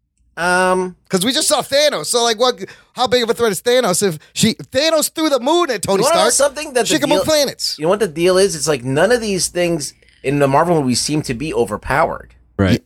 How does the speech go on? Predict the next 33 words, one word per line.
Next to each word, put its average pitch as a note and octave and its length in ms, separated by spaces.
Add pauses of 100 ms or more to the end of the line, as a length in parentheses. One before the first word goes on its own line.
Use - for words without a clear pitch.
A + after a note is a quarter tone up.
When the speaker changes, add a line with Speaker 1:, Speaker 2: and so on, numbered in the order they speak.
(120)
Speaker 2:
Y-, G#2+ 80
yeah. F3 400
Speaker 1:
There D3+ 200
always G3+ 300
seem F#3+ 220
to E3+ 120
be, D#3 220
like, C#3+ 160
a A2+ 60
limit. B2+ 280
Like, G#2 140
you, B2 160
Hulk - 400
has B2 180
a C3 60
limit. C3 500
Speaker 2:
Yeah. C3 220
Speaker 1:
Like, F3+ 120
you A#2 60
know, A#2+ 140
like, B2+ 280
everybody C#3 420
has B2+ 180
a A2+ 60
limit. G#2+ 400 (200)
Speaker 2:
They're C3+ 160
Speaker 1:
So C3+ 80
Speaker 2:
smart D3+ 440
to D3 100
do D3+ 200
that F#2 260
that F2 160
way. F#2+ 260